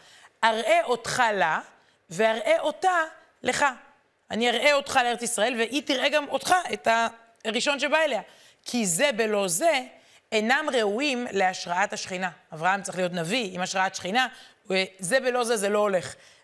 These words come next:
ובאמת, אה, רבי חיים בן עטר מסביר לנו שזה כמו איזה שידוך, אתה מתאים לה, היא מתאימה לך,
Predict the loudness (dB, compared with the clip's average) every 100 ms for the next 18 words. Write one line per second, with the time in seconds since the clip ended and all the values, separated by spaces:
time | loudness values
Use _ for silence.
0 | -6 -2 0 0 0 0 0 -4 -18 _
1 | -2 0 0 -2 -2 0 0 2 2 2
2 | 0 -2 -2 -2 -4 -4 0 0 0 -2
3 | -2 -2 -2 -4 -8 0 0 0 -2 0
4 | 0 0 -4 -4 0 0 2